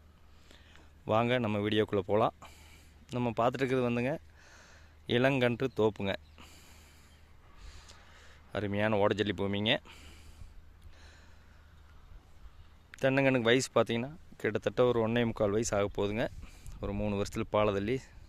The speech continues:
காப்புக்கு வந்துருங்க. இந்த பூமி எங்கே லொக்கேட் ஆயிருக்குதுன்னு பார்த்தீங்கன்னா, பொள்ளாச்சி to தாராபுரம் மெயின் ரோட்லேருந்து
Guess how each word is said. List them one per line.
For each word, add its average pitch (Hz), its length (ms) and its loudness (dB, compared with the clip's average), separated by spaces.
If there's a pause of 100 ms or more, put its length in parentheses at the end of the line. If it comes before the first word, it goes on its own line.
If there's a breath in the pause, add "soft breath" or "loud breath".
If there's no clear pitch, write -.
(600 loud breath)
காப்புக்கு 92 300 0
வந்துருங்க. 90 320 -4 (1400 loud breath)
இந்த 123 180 0
பூமி 143 240 6
எங்கே 139 200 4
லொக்கேட் 127 280 6
ஆயிருக்குதுன்னு 127 340 4
பார்த்தீங்கன்னா, 123 340 2 (380)
பொள்ளாச்சி 123 400 6
to 135 160 4
தாராபுரம் 120 520 8
மெயின் 113 200 4
ரோட்லேருந்து 113 480 2